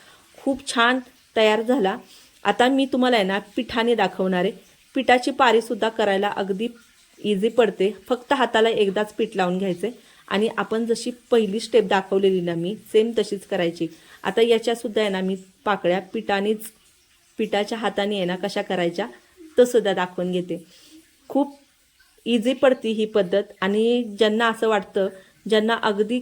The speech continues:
किचकट वाटतं ना हे काम, तर त्यांच्यासाठी आहे ना अगदी सोयीस्कर आणि सोपं करून दाखवलं इथं. तर याच्यासुद्धा बघा दहा ते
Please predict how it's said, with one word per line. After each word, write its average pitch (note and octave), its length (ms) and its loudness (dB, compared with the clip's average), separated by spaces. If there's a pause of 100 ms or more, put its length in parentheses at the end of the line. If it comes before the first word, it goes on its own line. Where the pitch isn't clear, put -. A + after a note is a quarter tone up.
किचकट B3 400 0
वाटतं G#3 340 0
ना G3 60 0
हे F#3 180 -2
काम, F3 260 -6 (140)
तर G3 140 -2
त्यांच्यासाठी G#3+ 520 -2
आहे G3+ 100 0
ना G3 160 -4
अगदी G3 320 -4
सोयीस्कर G#3+ 640 0
आणि G3 260 -2
सोपं G#3+ 400 -2
करून G3+ 320 0
दाखवलं F3+ 380 -2
इथं. F3+ 240 -2 (1400)
तर A3+ 60 6
याच्यासुद्धा A3+ 500 2
बघा G#3+ 280 2 (320)
दहा G#3+ 340 0
ते C#4+ 60 2